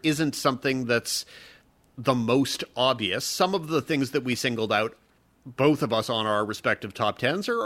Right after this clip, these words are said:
are obviously the things that ever, all the critics talk about as their favorites, but then you always try to make sure to do a good mix so that it's, okay, here are the couple obvious ones, here are the couple things that, and here are the couple things that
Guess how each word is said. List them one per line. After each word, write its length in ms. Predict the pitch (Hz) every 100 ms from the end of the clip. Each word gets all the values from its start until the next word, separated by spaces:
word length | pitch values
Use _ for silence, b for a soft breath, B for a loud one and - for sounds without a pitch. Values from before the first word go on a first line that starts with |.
| -
are 220 | - 240 269
obviously 600 | 277 180 139 - 139 120
the 180 | 107
things 300 | 113 135 120
that 140 | - 180
ever, 240 | 220 175
all 200 | 180 220
the 100 | 175
critics 360 | 143 147 123 -
talk 200 | 123 113
about 200 | 113 107
as 100 | 104
their 140 | 117 98
favorites, 440 | 107 101 110 104
but 160 | 147 -
then 500 | 151 139 143 143 131 B B B B
you 540 | 175 - 214 202 208
always 360 | 185 175 175 156
try 260 | - 143 139
to 80 |
make 220 | 131 131 123
sure 480 | - 123 117 113 - B B B _ _ _ -
to 140 | -
do 180 | 120 135
a 40 | 120
good 320 | 113 170 147
mix 400 | 131 123 - - -
so 200 | - 117
that 140 | 117
it's, 220 | 107 -
okay, 300 | - 160 131
here 200 | 95 156
are 60 | 165
the 80 | 147
couple 320 | 156 147 160
obvious 420 | 113 113 127 117
ones, 460 | 120 120 117 120 -
here 240 | - 113
are 60 | 113
the 80 | 110
couple 280 | 120 117
things 440 | 107 123 117 117 -
that, 240 | 117 113 - _
and 140 | 135 123
here 180 | 160
are 60 | 147
the 80 | 123
couple 240 | 131 117
things 320 | 110 117 110
that 240 | - 113